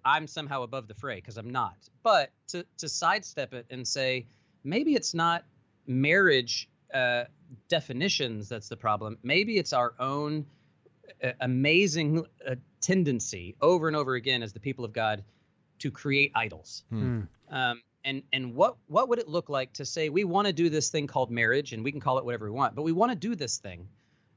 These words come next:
Speaker 1: um, and we wanna do it right, but we want, we don't want it to function as this idol." Um, and, and, and then what it would look like.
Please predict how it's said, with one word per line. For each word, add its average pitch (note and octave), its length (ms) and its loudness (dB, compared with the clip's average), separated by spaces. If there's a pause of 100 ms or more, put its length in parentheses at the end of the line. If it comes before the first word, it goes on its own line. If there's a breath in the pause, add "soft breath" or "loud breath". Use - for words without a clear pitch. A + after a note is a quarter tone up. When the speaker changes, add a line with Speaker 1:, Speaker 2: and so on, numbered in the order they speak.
Speaker 1:
um, A#2+ 400 0 (180)
and C3 60 -6
we C#3 60 -2
wanna F#3 140 2
do G3+ 140 2
it F3+ 100 -2
right, A2+ 400 -2 (220)
but C#3+ 140 -10
we D3+ 100 0
want, F3 220 2 (180)
we C#3 100 -4
don't E3 240 0
want D3+ 140 0
it D3 120 -6
to B2+ 120 -4 (400)
function D3 440 -2
as A#2+ 200 -4
this A2+ 280 -8
idol." G#2+ 300 -6 (200)
Um, G#2 420 -8 (140)
and, B2 320 0 (140)
and, C3+ 80 -8 (220)
and C3 140 -8
then F#3+ 100 -12
what C3 80 -2
it G#2 40 -4
would G2+ 60 -12
look G2 120 -18
like. F2 120 -20